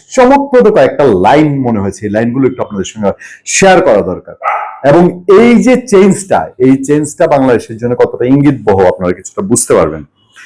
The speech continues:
ইনকিলাব একটা রিপোর্ট করেছে, সেই রিপোর্টের শিরোনাম করেছে, "আসন্ন নির্বাচনে জামাতকে নিয়ে কি ভাবছে ভারত?" সেই খবরের ভেতরে একটি জায়গায় আছে।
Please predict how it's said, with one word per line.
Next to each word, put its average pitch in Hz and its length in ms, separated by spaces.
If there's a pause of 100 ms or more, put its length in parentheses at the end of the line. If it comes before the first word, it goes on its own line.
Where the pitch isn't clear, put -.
(320)
ইনকিলাব 190 400
একটা 151 240
রিপোর্ট 180 420
করেছে, 107 540
সেই 131 200
রিপোর্টের 143 300
শিরোনাম 170 420
করেছে, 147 440 (460)
"আসন্ন 226 540
নির্বাচনে 202 840 (140)
জামাতকে 160 540
নিয়ে 165 220
কি 190 320
ভাবছে 110 500
ভারত?" 98 320 (1300)
সেই 226 260
খবরের 220 480
ভেতরে 139 360
একটি 113 220
জায়গায় 90 340
আছে। - 240